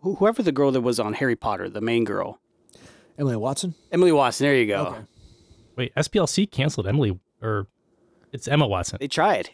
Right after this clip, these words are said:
Speaker 1: Emma Watson. There you go.
Speaker 2: Yeah.
Speaker 3: I gotta look this up.
Speaker 1: And,
Speaker 3: I never heard
Speaker 1: um,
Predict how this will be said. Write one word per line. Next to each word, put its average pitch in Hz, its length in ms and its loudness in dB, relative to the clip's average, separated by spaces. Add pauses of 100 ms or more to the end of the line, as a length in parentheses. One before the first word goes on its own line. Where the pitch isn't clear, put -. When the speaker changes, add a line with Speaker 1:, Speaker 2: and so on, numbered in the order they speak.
Speaker 1:
Emma 147 180 0
Watson. 107 320 -4
There 123 100 2
you 113 60 2
go. 95 160 -6 (140)
Speaker 2:
Yeah. - 80 -20 (440)
Speaker 3:
I 123 60 -6
gotta 95 140 -6
look 92 120 -4
this 90 200 -4
up. 87 180 -10 (160)
Speaker 1:
And, 131 300 2
Speaker 3:
I 117 320 4
never 95 100 -8
heard 87 40 -4 (180)
Speaker 1:
um, 175 100 -6